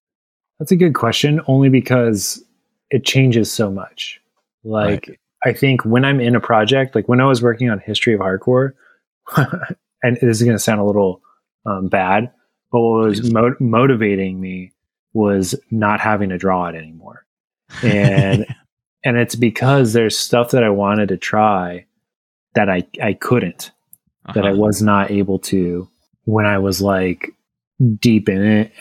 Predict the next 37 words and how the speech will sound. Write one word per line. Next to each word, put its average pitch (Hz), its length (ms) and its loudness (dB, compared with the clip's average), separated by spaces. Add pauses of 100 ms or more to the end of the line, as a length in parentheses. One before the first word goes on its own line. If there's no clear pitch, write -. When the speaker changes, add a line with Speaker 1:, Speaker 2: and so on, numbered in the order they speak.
(120)
Speaker 1:
Like, 104 220 0
I 101 60 2
can't 113 300 0
make 101 260 -2
changes. 98 460 -2
I 95 80 2
can't 104 380 -2 (640)
change 120 380 2
the 107 100 2
style. 107 420 0
Like, 98 180 2
I 101 60 2
can't 113 280 -2
draw 101 580 0 (500)
things 104 220 -2
that 101 100 0
I 92 60 -4
want 104 380 -2
to 104 180 -2
necessarily, 104 920 -2
right? 95 160 0
Like, 98 180 -2
I 104 60 2
can 107 200 0
keep, 110 320 0 (480)
keep 117 220 0
working 110 300 -2
on 107 180 0
it 107 180 -2
and 98 280 -12
refining 101 580 -6
it, 92 140 -20 (400)
but 110 140 2
you 117 120 6
don't 123 180 2
wanna 101 220 0
have, 101 460 0